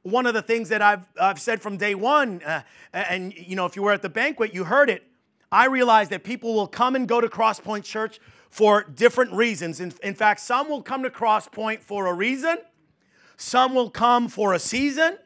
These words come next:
And some will come for the vision or mission in this case. But along the way, maybe the reason fades. Or the season passes.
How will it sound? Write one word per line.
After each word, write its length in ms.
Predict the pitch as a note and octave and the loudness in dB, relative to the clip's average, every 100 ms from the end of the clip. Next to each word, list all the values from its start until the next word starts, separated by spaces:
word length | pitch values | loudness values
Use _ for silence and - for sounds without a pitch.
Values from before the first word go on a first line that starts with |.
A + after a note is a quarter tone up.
| _ _ _ - | _ _ _ -8
And 180 | G#3 G#3 | -8 -4
some 260 | B3+ D4 | 0 2
will 160 | D4 C4 | 2 0
come 380 | - B3 B3 A3 | 0 0 0 -2
for 180 | A3 G#3 | -2 -2
the 120 | F3+ | -4
vision 480 | C3+ B3 C#4 D#4+ E4+ | 0 0 0 -4 -4
or 220 | D4+ G3 | 0 0
mission 460 | F#3+ B3 - D#4 D#4+ | 0 -2 -2 -6 -6
in 140 | D#4 | -6
this 200 | D#4+ - | -6 -6
case. 400 | - D4+ E4+ - - - - | -2 -2 -4 -10 -18 -20 -6
But 220 | F3 A#3+ | 0 0
along 340 | A#3 C#4 E4+ | 2 0 -2
the 100 | E4+ | -4
way, 520 | C4 A3 F3+ E3+ D#3+ _ _ _ _ _ _ _ | 0 2 2 0 -6 _ _ _ _ _ _ _
maybe 320 | F3+ A#3+ C4 G3+ | -4 -2 -2 -4
the 120 | F#3 | -4
reason 360 | F#3+ F3+ F3+ | -4 -4 -10
fades. 840 | - F#3+ F3+ B2+ G#2+ - - - - _ _ _ _ _ - | -6 -6 -6 -8 -10 -12 -12 -16 -20 _ _ _ _ _ 2
Or 260 | B3 A#3 - - | 8 8 6 -8
the 160 | G#3 | -10
season 480 | F#3 B3+ B3+ G3 G3 | -10 -8 -8 -6 -6
passes. 840 | - A#3 C4+ C4 - D#3 G#2+ - | -2 4 4 4 0 -8 -10 -18